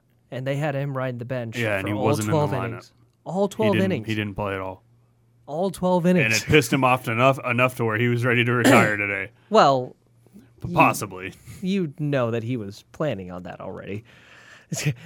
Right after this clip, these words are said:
Speaker 1: But still, yeah, so, I mean, he was, he was planning on retiring already, and, uh, of course, with the, the, the story there is that he, along with Alex Rios, are the, like, longest tenured active players who'd never appeared in a postseason game.
Speaker 2: Right.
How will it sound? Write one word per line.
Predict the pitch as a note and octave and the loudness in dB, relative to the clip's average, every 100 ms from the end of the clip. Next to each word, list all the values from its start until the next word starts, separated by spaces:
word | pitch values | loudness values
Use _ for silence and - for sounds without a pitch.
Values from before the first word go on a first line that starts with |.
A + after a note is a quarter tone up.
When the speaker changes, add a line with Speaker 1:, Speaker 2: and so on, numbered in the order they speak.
| D#3+ | 0
Speaker 1:
But | G3 | 0
still, | - F3 C3+ | 2 2 4
yeah, | F3 B2+ | 6 4
so, | D3 G3+ | 4 4
I | |
mean, | G#3 G#3 | 4 6
he | A#3+ | 4
was, | F#3+ - - _ | 2 -2 -12 _
he | A#3 | -4
was | F#3 | -4
planning | - C#4+ A#3 D3+ | 2 4 4 4
on | C3 | 2
retiring | B2+ A#2+ E3 F3 C3 A#2+ | 0 0 0 2 0 0
already, | A#2 A#2 B2+ C#3 | 0 0 0 0
and, | B2+ B2+ | -2 0
uh, | B2+ A#2+ A#2+ - _ _ | 0 0 -4 -10 _ _
of | E3+ | 0
course, | E3+ D#3+ - | 2 2 2
with | D#3+ | -4
the, | C#3+ C#3 C#3 C#3 | -4 -4 -6 -4
the, | C#3 A#2+ B2+ | -4 -4 -8
the | D3 | -8
story | D3+ - F#3+ E3+ | -8 -4 -2 -2
there | D#3+ G3 C#4 | -2 -6 -6
is | D3 | -4
that | C3+ B2 | -2 -2
he, | C#3 F3 E3 | -2 0 0
along | D3+ C3+ C#3 | 0 -2 -2
with | C#3 | -2
Alex | C#3 C#3+ C3 B2 | -4 -4 -4 -4
Rios, | E3 F#3 D3+ C3+ | 0 0 0 -2
are | A#2+ B2 | -4 -4
the, | A#2+ C#3+ | -4 -8
like, | D#3 B2+ A#2+ | -10 -8 -4
longest | C#3 D3+ D3 - | -2 0 -2 -4
tenured | D#3 D3+ C3 | -4 -2 -2
active | B2 C3+ C3+ | -4 -4 -8
players | A#2 C#3+ C#3+ | -4 -2 -2
who'd | B2+ | -4
never | C3 C#3 C3+ | -4 -4 -2
appeared | A#2+ D3 C#3+ | -4 -2 -2
in | |
a | C3 | -4
postseason | B2 C3+ B2 G3 E3+ A#2+ | -4 -6 -6 -8 -6 -6
game. | G#2+ G2+ | -6 -6
Speaker 2:
Right. | G#2 G2+ | -4 -4